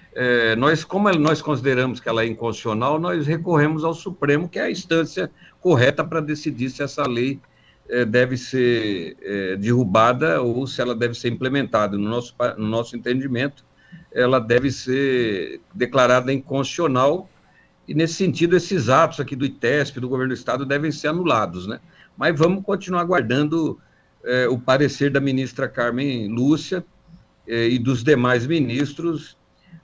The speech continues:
pra que tornem nulos esses processos, né?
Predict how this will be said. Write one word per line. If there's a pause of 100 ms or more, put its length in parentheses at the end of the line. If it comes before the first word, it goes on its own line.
(160)
pra
que
tornem
nulos
esses
processos,
né?